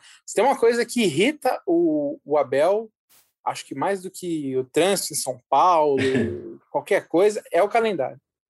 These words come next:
Speaker 1: Você falar do calendário brasileiro, do,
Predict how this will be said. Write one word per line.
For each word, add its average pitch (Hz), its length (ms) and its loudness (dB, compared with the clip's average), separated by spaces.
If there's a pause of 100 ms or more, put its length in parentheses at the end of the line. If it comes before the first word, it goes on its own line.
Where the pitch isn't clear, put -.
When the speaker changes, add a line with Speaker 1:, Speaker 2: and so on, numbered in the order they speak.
(160)
Speaker 1:
Você - 160 -4
falar 277 240 2
do 240 80 -2
calendário 190 600 2
brasileiro, 160 840 0
do, 147 340 -8